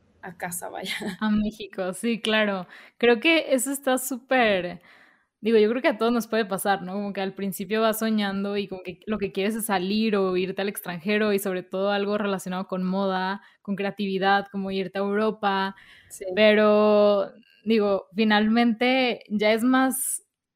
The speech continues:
Speaker 2: lo que tú quieras, ¿no? La decisión personal, a lo que aspires y todo, pero siento que, que también está padre como que ver eso, esa perspectiva que hay fuera y que fi-, al fin de cabo, pues, lo puedes hacer aquí, o sea, lo puedes traer a México, lo puedes implementar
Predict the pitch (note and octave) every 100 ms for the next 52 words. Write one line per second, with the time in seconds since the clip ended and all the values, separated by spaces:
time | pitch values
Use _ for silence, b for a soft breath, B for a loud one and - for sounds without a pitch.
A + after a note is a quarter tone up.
0 | _ - B3+ A#3 F3 F3+ A3+ G3 F3 F#3
1 | G3 F#3+ F3 F3 F#3 F#3+ G3 F#3+ G3 G3
2 | G3 F#3+ F3+ F3 E3+ - F#3+ F#3+ F#3+ F#3
3 | - F3+ F#3 - b b b _ _ -
4 | G#3+ G#3+ G#3 A3+ G#3+ G#3 A3+ G#3+ B3 A#3
5 | G#3 F#3 F3+ E3+ - _ _ _ - A3
6 | G#3+ G#3 G#3+ G#3 G#3+ A3+ A3 A#3 A#3 A#3
7 | A#3 G#3+ F#3 F3 A3+ A#3 A#3 A#3+ A#3 A3+
8 | A#3 A3 B3+ C#4+ A3+ G3 G#3 G#3+ G#3+ G#3+
9 | - G#3 G3 G3+ C4+ - A3 F3 _ _
10 | _ _ G3 - G#3+ G3+ G3 G3+ G#3 G3
11 | G#3 A#3 A#3 C4+ B3+ G3 F#3+ F#3+ A3+ -
12 | F3 F3+ G#3 G3 F3+ F3 F3 - F#3+ -
13 | G3+ F3+ F3 F#3 F#3+ G3 - F#3 F3+ -
14 | F3+ G3 G3+ F#3+ F3 E3+ E3+ E3+ F3+